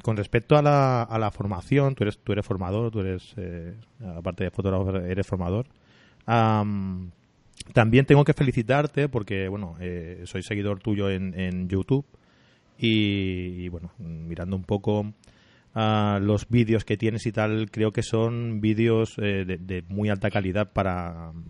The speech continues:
para aprender, eh, y de temas que son muy interesantes para, para, para la gente, ¿no? Y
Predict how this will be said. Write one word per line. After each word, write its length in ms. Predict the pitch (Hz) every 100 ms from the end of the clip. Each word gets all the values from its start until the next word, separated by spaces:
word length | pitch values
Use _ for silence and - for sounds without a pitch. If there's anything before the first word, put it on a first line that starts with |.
| 78 -
para 340 | 85 82 78 78
aprender, 560 | 87 90 82 87 151 - _ - _ _ _ _ 113
eh, 640 | 107 101 98 95 92 92
y 160 | 101 101
de 140 | 98
temas 400 | 92 113 123 131
que 140 | - 117
son 260 | - 127
muy 220 | 117 117 120
interesantes 640 | 110 107 - 117 120 123
para, 540 | - 92 85 80 78 80 -
para, 240 | 80 73
para 220 | 85 80
la 100 | 78
gente, 320 | - 110 92
¿no? 260 | 82 143 104
Y 760 | 82 87 85 82 82 80 73